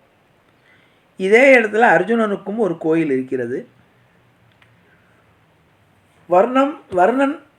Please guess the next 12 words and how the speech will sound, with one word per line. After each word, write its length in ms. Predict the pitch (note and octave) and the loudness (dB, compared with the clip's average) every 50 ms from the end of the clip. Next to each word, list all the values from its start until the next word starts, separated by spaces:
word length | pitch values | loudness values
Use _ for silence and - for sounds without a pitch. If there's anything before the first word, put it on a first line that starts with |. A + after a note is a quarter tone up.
| _ _ | _ _
தவம் 300 | - F#3+ F#3+ G#3+ A3+ A#3+ | -6 -4 -2 -2 0 0
இருந்து 640 | A#3 G3+ G3+ G#3 G#3 G3+ G#3+ F3+ C3+ C3+ E3+ - - - _ _ _ _ _ _ _ _ _ _ _ _ _ _ _ _ _ _ _ _ _ _ _ _ | 0 0 0 0 -2 -2 -2 0 0 -2 -4 -6 -10 -14 _ _ _ _ _ _ _ _ _ _ _ _ _ _ _ _ _ _ _ _ _ _ _ _
பெருமாள் 360 | - G3+ A3+ B3 C4 A#3+ G#3+ | -12 -10 -6 -2 -2 -2 0
காட்சி 320 | - F#3+ G3 - - - G#3 | 0 0 -2 -2 -4 -6 -8
தரார். 360 | E3 D3 C#3+ C#3+ D3 - - - _ _ _ _ _ _ _ _ _ _ _ _ _ _ _ _ _ _ _ | -6 -4 -4 -4 -4 -6 -10 -14 _ _ _ _ _ _ _ _ _ _ _ _ _ _ _ _ _ _ _
"நீங்க 280 | - F#3 A3 A3 A3 | -10 -8 -6 -4 -2
எனக்கு 280 | G3+ F#3+ F#3 F#3+ F#3 F3 | -2 -2 -2 -4 -4 -6
பார்த்தசாரதியாக 1080 | E3+ - F#3+ G#3 B3+ C4+ - B3+ B3+ B3+ A#3 A#3 A3+ A3+ A3+ A#3 A3+ A3 A3 A#3 A#3+ | -4 -2 -2 -2 -2 -4 -8 -8 -4 -4 -4 -2 -4 -6 -6 -4 -2 0 0 0 0
காட்சி 340 | G#3+ - G3 F#3+ F3+ - G3 | -2 -4 -6 -6 -6 -6 -6
தரணும்" 420 | F#3 E3 D#3 D3+ D3+ E3 F#3 F#3 G3+ - _ _ _ _ _ _ _ _ _ _ _ _ _ | -4 -4 -4 -4 -6 -10 -12 -14 -16 -18 _ _ _ _ _ _ _ _ _ _ _ _ _
என்று 240 | - D#3+ D#3+ D3+ C#3+ | -16 -14 -10 -10 -8
வேண்ட 480 | C3+ D3+ E3 F3 E3 D#3+ - - - | -8 -8 -8 -10 -10 -10 -10 -10 -10